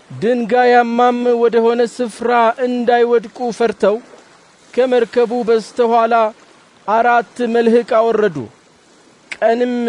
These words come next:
እንዲሆን ተመኙ። መርከበኞቹም ከመርከቡ ይሸሹ ዘንድ ፈልገው ከመርከቡ በስተፊት መልህቅ መጣል እንዳላቸው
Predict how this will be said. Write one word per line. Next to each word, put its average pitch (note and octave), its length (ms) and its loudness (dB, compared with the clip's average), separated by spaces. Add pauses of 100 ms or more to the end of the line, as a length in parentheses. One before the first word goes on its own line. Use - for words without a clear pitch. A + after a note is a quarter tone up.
(120)
እንዲሆን A3+ 520 -2
ተመኙ። F#3 400 0 (960)
መርከበኞቹም B3 1200 0 (400)
ከመርከቡ A#3 640 0 (240)
ይሸሹ A#3 400 -2 (120)
ዘንድ A#3+ 340 -2
ፈልገው A3+ 520 0 (1000)
ከመርከቡ B3 640 0 (140)
በስተፊት A#3+ 760 -2 (300)
መልህቅ A#3 440 -2 (120)
መጣል A#3 420 0 (100)
እንዳላቸው A3+ 880 0